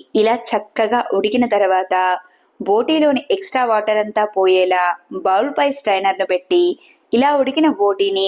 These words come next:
స్ట్రైనర్లో వేసేయండి. బోటి స్ట్రైనర్లో వేసిన తర్వాత రెండు గ్లాసుల వరకు వాటర్ని యాడ్ చేసుకొని బోటి మొత్తాన్ని శుభ్రంగా కడిగి తీసుకోండి. ఇలా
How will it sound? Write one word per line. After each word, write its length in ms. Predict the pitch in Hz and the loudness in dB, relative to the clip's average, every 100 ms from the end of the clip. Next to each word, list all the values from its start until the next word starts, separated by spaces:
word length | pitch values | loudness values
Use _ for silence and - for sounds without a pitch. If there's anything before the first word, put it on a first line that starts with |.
| - - | -4 -6
స్ట్రైనర్లో 500 | 262 277 294 262 339 | -2 0 0 0 0
వేసేయండి. 480 | 220 - 185 180 - - _ _ _ - _ 214 | 0 0 0 0 -4 -8 _ _ _ -20 _ -2
బోటి 320 | 214 254 302 262 285 - - | 0 0 0 -2 -4 -10 -4
స్ట్రైనర్లో 500 | 220 208 233 247 226 | -2 0 0 0 2
వేసిన 260 | 196 190 202 196 | 0 0 -2 0
తర్వాత 380 | 185 185 180 180 180 175 - _ _ _ _ _ _ _ _ _ _ _ _ _ _ - 202 | 2 0 0 -2 0 -2 -6 _ _ _ _ _ _ _ _ _ _ _ _ _ _ -8 -2
రెండు 240 | 240 277 302 | 0 2 0
గ్లాసుల 320 | 247 247 - 269 226 | 0 -2 -2 0 0
వరకు 340 | 208 208 196 196 - - | 0 0 2 0 -4 -4
వాటర్ని 460 | 202 208 285 277 - 202 | 0 0 0 0 0 -2
యాడ్ 180 | 202 - | -4 -2
చేసుకొని 480 | 208 - 196 196 196 190 - _ _ 208 | -4 -2 -2 0 0 -2 -6 _ _ 0
బోటి 280 | 226 262 330 262 | 0 2 2 2
మొత్తాన్ని 480 | 240 208 202 202 196 - | 0 -2 -2 -4 -8 -6
శుభ్రంగా 580 | - 220 214 240 247 262 269 - | -4 -4 -2 0 0 -2 -2 -4
కడిగి 320 | 202 240 392 277 | -2 0 0 0
తీసుకోండి. 640 | - - 190 185 185 180 - _ _ _ _ _ _ _ _ _ _ _ _ _ _ _ - | -2 -4 -2 0 0 -2 -6 _ _ _ _ _ _ _ _ _ _ _ _ _ _ _ 0
ఇలా 200 | 262 | 2